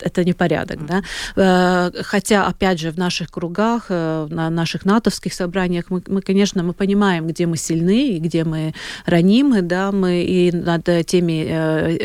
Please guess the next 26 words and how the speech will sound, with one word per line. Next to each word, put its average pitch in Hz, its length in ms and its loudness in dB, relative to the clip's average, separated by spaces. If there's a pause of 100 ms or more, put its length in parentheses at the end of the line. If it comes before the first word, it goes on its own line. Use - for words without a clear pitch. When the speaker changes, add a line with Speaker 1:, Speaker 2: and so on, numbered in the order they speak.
(120)
Speaker 1:
э, - 20 0
сильные 170 540 2
стороны 160 720 -2 (100)
закрепляем, 196 720 0
а 165 160 -2
где 170 240 -2
надо, 160 580 0 (460)
э, 160 160 2
быстрее 202 400 2
работать, 175 400 -2
там 175 160 0
и 165 220 2
развиваемся. 160 720 -2
Speaker 2:
Мгм. 180 80 -4 (240)
Speaker 1:
И, 202 240 4
опять 196 320 2
же, 190 60 2
стоит 190 280 0
сказать, 185 400 -2
что 165 280 -2
Европейский 180 640 0
фонд 160 420 -4
по 160 140 2
обороне 165 400 0
работает 160 580 -2
уже 156 260 0